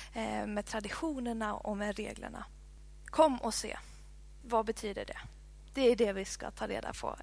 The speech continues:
idag. Jag är en strukturell person, eh, så jag kommer ha fyra punkter. Jag gillar det. Då hänger jag med lätt, så jag hoppas att ni också kommer hänga med då. Så min första punkt, vad betyder "kom och se"?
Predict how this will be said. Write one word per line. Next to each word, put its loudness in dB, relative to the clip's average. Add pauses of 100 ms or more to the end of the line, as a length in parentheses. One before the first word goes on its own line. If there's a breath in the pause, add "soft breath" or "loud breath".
idag. -4 (500)
Jag 8
är 8
en 4
strukturell -2
person, -4 (220 loud breath)
eh, 6
så 0
jag 8
kommer 4
ha 6
fyra 2
punkter. -2
Jag 4
gillar 2
det. 0
Då 4
hänger 0
jag 2
med 0
lätt, -6
så -2
jag 2
hoppas -2
att -4
ni -4
också -6
kommer -4
hänga -6
med -4
då. -10 (680 loud breath)
Så 4
min 4
första 6
punkt, -2
vad 6
betyder -2
"kom -2
och -6
se"? -4